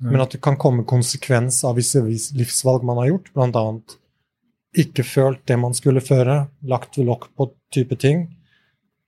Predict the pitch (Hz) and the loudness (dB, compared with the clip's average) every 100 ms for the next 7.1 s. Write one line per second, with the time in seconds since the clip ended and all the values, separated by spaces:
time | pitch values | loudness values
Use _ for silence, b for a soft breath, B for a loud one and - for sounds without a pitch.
0 | - 131 127 123 117 113 113 117 131 135 | -4 0 2 0 0 -4 -6 -6 -2 0
1 | 151 151 156 - 151 139 123 139 139 135 | 0 2 0 2 0 2 2 2 2 2
2 | 123 120 123 120 117 127 123 120 120 131 | 2 -2 -2 0 2 0 2 0 0 0
3 | 123 117 117 127 120 107 143 - 147 127 | 2 2 2 2 2 0 -6 -4 -2 0
4 | 113 104 104 - 113 107 _ _ - 123 | -2 -4 -8 -12 -12 -12 _ _ -14 -10
5 | 120 110 107 B B - 156 156 147 151 | -4 -4 -4 B B 0 4 4 6 6
6 | 135 131 - 170 165 151 151 180 175 - | 6 2 2 4 4 2 -4 -8 -6 2
7 | 156 | 2